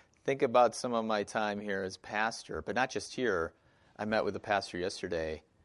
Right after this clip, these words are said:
and, um, he, I just kind of, kind of chuckled to myself because I'm like, "Oh, hey, this, I'm gonna teach on this tomorrow." And he, he was, uh, telling me a story about how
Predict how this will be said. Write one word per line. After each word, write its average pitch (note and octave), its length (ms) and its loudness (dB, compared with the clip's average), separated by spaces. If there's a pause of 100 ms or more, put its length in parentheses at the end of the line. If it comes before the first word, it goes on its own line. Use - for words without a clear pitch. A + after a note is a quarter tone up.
(300)
and, E2+ 440 -6 (720)
um, F2+ 340 -12 (180)
he, - 200 -10 (640)
I G2+ 80 0
just F#2+ 180 -8
kind E2+ 240 -6
of, - 140 -14
kind F#2 180 -10
of E2+ 100 -12 (140)
chuckled - 300 -6
to F2+ 80 -8
myself D#2 400 -10
because - 220 -14
I'm C#2+ 80 -12
like, - 160 -14
"Oh, A#3 120 -4
hey, F#3 160 -6
this, - 280 -16 (160)
I'm F3+ 80 -16 (360)
gonna - 180 -16 (200)
teach - 280 -18
on - 80 -18 (120)
this - 280 -18
tomorrow." - 420 -20 (1120)
And A#2+ 340 4 (400)
he, D3+ 280 0
he D#3 160 4
was, C#3 220 2
uh, A#2+ 180 8
telling B2+ 240 2
me A#2 60 4
a G2+ 60 4
story A2 460 6
about F#2+ 260 6
how F#2+ 320 4